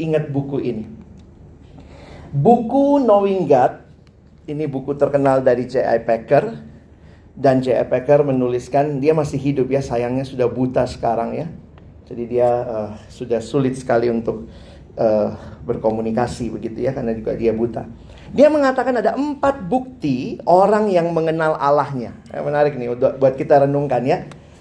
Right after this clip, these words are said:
Tapi poin saya adalah balik lagi begini. Kalau Bapak Ibu tidak makin bertumbuh kenal Tuhan, makin susah juga aplikasinya. Saya ngelihatnya begitu dalam hidup saya. Pertama nih ya, orang yang mengenal Allah, those who know God, have great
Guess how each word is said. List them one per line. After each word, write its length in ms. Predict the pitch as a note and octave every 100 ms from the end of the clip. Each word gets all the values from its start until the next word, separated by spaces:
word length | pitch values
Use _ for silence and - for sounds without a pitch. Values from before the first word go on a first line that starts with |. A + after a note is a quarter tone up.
| -
Tapi 240 | D#3 D#3+ C4+
poin 240 | G3 F#3
saya 320 | F#3 F3+ A#3
adalah 160 | F3 G3
balik 240 | E3+ D#3
lagi 160 | F3 F#3
begini. 400 | E3 D3 B2+ - -
Kalau 240 | D4 E4
Bapak 320 | D#4+ B3+ A#3
Ibu 400 | A3 F#3 A3 A#3
tidak 240 | A#3 G3+ F#3+ F#3+
makin 240 | F#3+ G3
bertumbuh 480 | F#3 F3 G3 F#3+ F#3+
kenal 240 | F3+ D#3+
Tuhan, 480 | D#3 C#4 F3+ D#3 F#3
makin 320 | G3 G3 G3+
susah 240 | - F3 D#3+
juga 240 | G3 F#3+
aplikasinya. 720 | D3+ D3+ C#3 C3+ C#3+ A2+ -
Saya 240 | - F3 G3
ngelihatnya 320 | F3+ D#3 F3+
begitu 240 | E3 E3+
dalam 160 | C#3+ B2+
hidup 240 | B2+ A#2+
saya. 240 | A#2+ A2 - - - - - - - - -
Pertama 400 | - - C#3+ F3
nih 160 | D#3+ A#2+
ya, 240 | D#3 A3 - - - - - - - A3
orang 480 | B3 C4 C#4 C#4
yang 160 | B3 A3
mengenal 480 | G#3 F#3+ F#3 F3 E3+
Allah, 400 | D3 C#3+ C#3 D#3+ -
those 400 | B3+ D#4+ E4 -
who 160 | A#3
know 240 | G#3+ G#3+ F#3+
God, 640 | D3 C#3 B2+ C#3 G#3 - -
have 320 | A#3 A#3+ D#3+
great 400 | F3 G#3+ G#3+ -